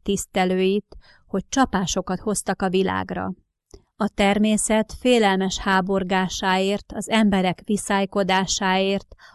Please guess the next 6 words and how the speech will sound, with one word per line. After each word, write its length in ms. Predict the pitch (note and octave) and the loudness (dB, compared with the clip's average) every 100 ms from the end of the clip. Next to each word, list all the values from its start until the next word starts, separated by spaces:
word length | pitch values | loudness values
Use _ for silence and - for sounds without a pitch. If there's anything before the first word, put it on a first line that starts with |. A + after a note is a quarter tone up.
| - | -4
a 100 | G3 | 0
vérontásért 1160 | F3+ F#3 F#3 G3 F#3 G3 F#3+ - G#3 A3 - - - - | 4 4 4 2 2 2 0 0 0 0 -4 -20 -20 -10
és 180 | G#3+ - | -6 0
a 60 | |
mérhetetlen 760 | G#3 A3+ C4 G#3+ G#3 F#3+ G3 F3+ | 2 4 4 2 0 0 0 0
szenvedésért 1160 | - - F3 F3 F3 F3 F3+ - G3 F#3+ - | 0 0 0 0 0 2 0 0 -2 -2 -4